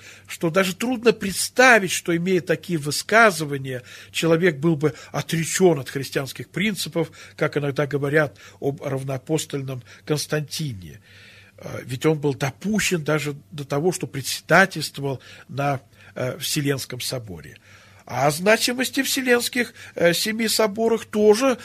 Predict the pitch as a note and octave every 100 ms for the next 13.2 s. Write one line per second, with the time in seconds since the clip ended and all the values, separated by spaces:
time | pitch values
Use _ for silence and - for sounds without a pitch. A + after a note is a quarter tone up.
0 | - F3 A3+ A#3 G3+ - E3 F#3+ F3+ E3+
1 | D#3+ D#3 G3 - C#3 A2 B2 - G3+ G#3+
2 | - - C#4 C#4+ B2 - - - B2 -
3 | - F3 F3+ D3 - G2 A#2+ D3 E3+ D#3+
4 | - - - - - - C3 - _ -
5 | A3 G3+ F#3+ G#3 A3+ D3+ - - - _
6 | - - A#2 A#2+ A#2+ F3 D#3+ E3 E3 F3
7 | F3+ F3+ E3 D3+ D3 - C#3 G2 - _
8 | - F#2 C3 - - F#3+ A#2+ A2+ D#2 -
9 | - - - - C3+ F3 - A#2+ C3 C3
10 | F#3+ C#3 - - - - - - - G2
11 | A#2 D3+ A#3+ F3+ G3+ G3 - D#3 D3+ -
12 | D#3+ F3 D3+ D3 - A#2+ A#2+ G2+ A2 F#3+
13 | D3+